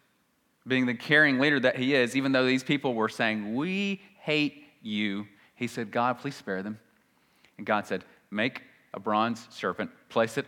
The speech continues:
on a pole, lift it up. Everyone who looks at that serpent will live." And that's exactly what happened.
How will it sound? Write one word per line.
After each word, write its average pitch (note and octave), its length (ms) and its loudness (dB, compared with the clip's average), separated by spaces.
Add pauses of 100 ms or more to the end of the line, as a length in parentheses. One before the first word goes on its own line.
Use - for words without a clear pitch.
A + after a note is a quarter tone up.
on A2+ 160 -2
a A#2 40 -4
pole, F2+ 500 -2
lift G#2 260 -4
it C3+ 100 2
up. G#2 320 2
Everyone B2+ 280 0
who B2+ 100 0
looks A#2+ 340 0
at D#3+ 140 -2
that D3 180 2
serpent B2 400 -4 (300)
will A2+ 240 0
live." G2 580 -2 (160)
And A#2 120 -8
that's C3 140 -4
exactly A#2+ 360 -2
what C#3 140 2
happened. E3 360 0